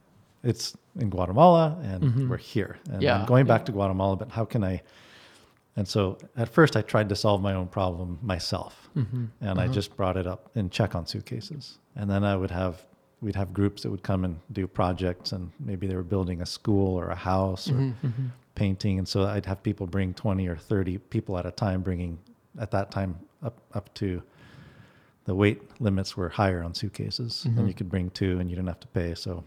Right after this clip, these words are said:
Speaker 1: we'd max out two suitcases for every person.
Speaker 3: Yes.
Speaker 2: Yeah.
Speaker 1: And, and so, like, I, you have no idea how many times I've been to, to Value Village and Goodwill to get
Speaker 2: Yeah.
Speaker 1: suitcases to give to people to
Speaker 3: Yeah.
Speaker 1: bring back with
Speaker 2: Yeah.
Speaker 1: coffee.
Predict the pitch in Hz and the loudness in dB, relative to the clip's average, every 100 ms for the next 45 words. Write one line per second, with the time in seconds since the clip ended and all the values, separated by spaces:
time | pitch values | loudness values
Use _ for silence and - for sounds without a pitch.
0 | _ - 107 104 98 95 101 95 - 113 | _ 0 2 4 2 2 0 -2 0 -2
1 | - 110 - 98 110 95 - 98 95 107 | 0 0 0 -2 -2 -6 -4 0 2 2
2 | - 92 - 92 - 190 - 165 165 151 | 0 -4 -2 -8 -6 -8 -4 -4 -4 -6
3 | - - _ _ _ _ - 98 92 90 | -12 -20 _ _ _ _ -6 0 2 0
4 | 87 - 123 98 101 92 - 107 - - | -2 -6 -6 0 0 0 -2 -8 -12 -4
5 | 107 104 - _ _ - 113 107 104 98 | -2 -2 -6 _ _ -2 0 4 4 6
6 | 101 95 90 104 95 95 92 95 92 95 | 4 2 0 0 0 0 0 0 0 -6
7 | 87 - - 92 90 92 95 90 95 92 | -8 -12 -6 -2 2 2 4 2 2 2
8 | 90 101 87 - 113 98 95 90 - 92 | 0 -4 -8 0 2 4 2 0 -2 -4
9 | 95 156 123 - 120 - 92 101 92 - | 2 2 2 2 2 2 0 -2 -6 -2
10 | 104 101 110 107 101 101 87 101 92 - | -2 -2 -2 -2 -2 -4 -4 -6 -4 -4
11 | 117 - - 101 95 92 92 95 95 90 | -6 -10 -2 0 2 2 0 -2 -8 -8
12 | 156 165 - - _ _ - 92 90 - | -8 -10 -14 -20 _ _ -2 -2 -2 -10